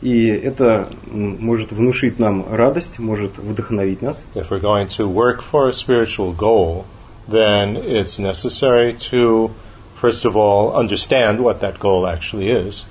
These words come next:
Speaker 1: Если мы хотим стремиться к достижению духовной цели, важно сначала понимать, что это за духовная цель, что это обозначает.
Speaker 2: And then to be convinced that it's possible to actually attain it.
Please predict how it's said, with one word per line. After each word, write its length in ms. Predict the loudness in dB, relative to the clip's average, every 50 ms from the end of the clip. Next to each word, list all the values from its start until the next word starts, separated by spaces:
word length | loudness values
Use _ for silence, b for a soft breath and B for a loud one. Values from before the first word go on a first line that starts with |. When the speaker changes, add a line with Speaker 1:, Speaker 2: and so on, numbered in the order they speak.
| B B B B B -4
Speaker 1:
Если 280 | -2 -2 -2 0 0
мы 140 | 0 0 0
хотим 260 | -2 -2 -2 -2 -2
стремиться 680 | -2 -2 -2 2 4 4 4 4 2 -2 -6 -4 -4 -6 -6 -10
к 260 | -8 -2 0 0 0
достижению 560 | 0 -4 -6 -4 -4 -2 0 0 0 0 -2
духовной 400 | -4 -4 -4 -2 -2 -2 -2 -2
цели, 340 | -4 -4 -2 -2 -2 0 -2
важно 340 | 0 0 0 0 0 -2 -4
сначала 400 | -6 -6 -8 -6 -4 -4 -4 -4
понимать, 580 | -4 -2 -2 0 0 2 0 0 -2 -4 -6 -10 -16 -16 -14
что 360 | -12 -12 -10 -4 -2 -2 0 0
это 200 | -2 -4 -6 -6
за 120 | -6 -4
духовная 420 | -6 -6 -4 -4 -2 -2 -2 -2
цель, 300 | -4 -2 -2 -2 -2 -2
что 180 | -6 -6 -4 -4
это 140 | -2 -2 -2
обозначает. 560 | -4 -4 -4 -6 -6 -4 -4 -4 -4 -4 -8 -12 -18 -20 -20 -14 -6 -2
Speaker 2:
And 580 | 0 2 4 4 4 2 2 0 -2 -4 -2
then 260 | 0 0 2 2 0 -2
to 180 | -2 -2 0
be 200 | 0 0 -2 -2
convinced 720 | -4 -6 -8 -6 -4 0 2 2 2 2 0 -2 -4 -2
that 140 | -2 -2 -2
it's 120 | -2 -6
possible 420 | -2 0 0 0 0 -4 -6 -6 -4
to 120 | -2 -2
actually 400 | -2 -2 -4 -6 -4 -4 -4 -4
attain 280 | -4 -4 -2 -2 -2 -2
it. 80 | -6